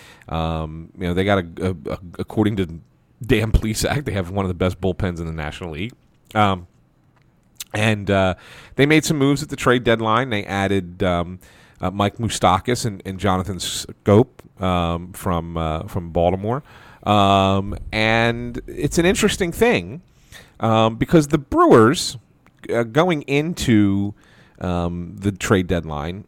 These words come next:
were the b-, considered statistically the best defensive team in baseball. Uh, they had more defensive runs saved, um,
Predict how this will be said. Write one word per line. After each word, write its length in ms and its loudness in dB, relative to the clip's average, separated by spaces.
were 460 2
the 200 -4
b-, 200 -8
considered 760 2
statistically 760 0
the 120 -4
best 520 0
defensive 520 -2
team 300 -6
in 100 -6
baseball. 520 -8
Uh, 200 0
they 120 2
had 160 0
more 220 -2
defensive 520 -4
runs 260 -4
saved, 560 -2
um, 760 -2